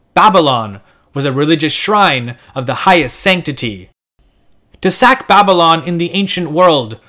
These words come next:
was like sacking the Vatican, or Jerusalem, or Mecca in our own time period. Tukulti Ninurta's actions in Babylon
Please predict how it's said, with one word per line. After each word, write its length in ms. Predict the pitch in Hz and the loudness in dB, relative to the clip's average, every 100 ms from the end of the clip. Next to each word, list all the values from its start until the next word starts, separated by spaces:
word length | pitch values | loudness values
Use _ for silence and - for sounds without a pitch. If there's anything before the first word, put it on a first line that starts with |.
| _ - | _ -8
was 160 | 139 | -2
like 160 | 160 - | -2 -2
sacking 420 | - 180 185 165 | -2 -2 -2 -4
the 100 | 139 | -2
Vatican, 760 | 170 180 165 - 127 101 95 - _ - | 2 2 0 -4 -6 -8 -16 -20 _ -6
or 120 | 160 | -4
Jerusalem, 880 | 139 139 220 - 180 131 110 98 101 _ _ - | -2 -2 -2 -2 -2 -2 -4 -12 -18 _ _ -6
or 100 | 131 | -4
Mecca 560 | 131 185 175 123 95 - - | 0 0 0 -4 -4 -16 -10
in 140 | 156 | -6
our 200 | 135 127 | -4 -4
own 240 | 165 170 156 | -2 -4 -4
time 300 | 135 117 113 | -4 -4 -6
period. 460 | 120 107 95 95 _ _ _ _ _ _ _ _ _ | -8 -8 -12 -20 _ _ _ _ _ _ _ _ _
Tukulti 400 | - 180 277 294 | -6 -4 -2 0
Ninurta's 480 | 254 202 208 214 160 170 | 0 0 0 -2 -4 0
actions 420 | 185 - 196 165 | -2 -2 -4 -4
in 140 | 151 | -2
Babylon 640 | 165 190 185 139 131 127 | 2 2 2 0 -2 -4